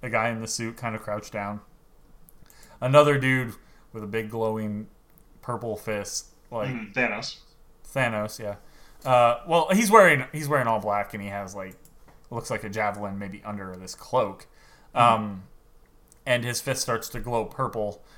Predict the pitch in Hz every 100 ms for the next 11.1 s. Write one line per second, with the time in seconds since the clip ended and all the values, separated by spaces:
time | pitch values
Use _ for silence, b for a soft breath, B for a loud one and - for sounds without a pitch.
0 | b 113 107 107 104 - - - - 117
1 | 104 117 101 104 - 101 98 - 101 98
2 | 98 - - - 104 104 131 123 104 -
3 | - 95 95 95 92 98 B B B -
4 | 151 139 117 107 - - - - - -
5 | - - 143 165 175 156 143 147 143 131
6 | - 196 226 220 208 180 - 151 135 123
7 | 117 104 - 117 104 - - 156 - -
8 | 101 90 - - - 117 110 107 104 98
9 | b b b - - 113 95 - 139 123
10 | - - 113 107 104 113 107 107 104 98
11 | 95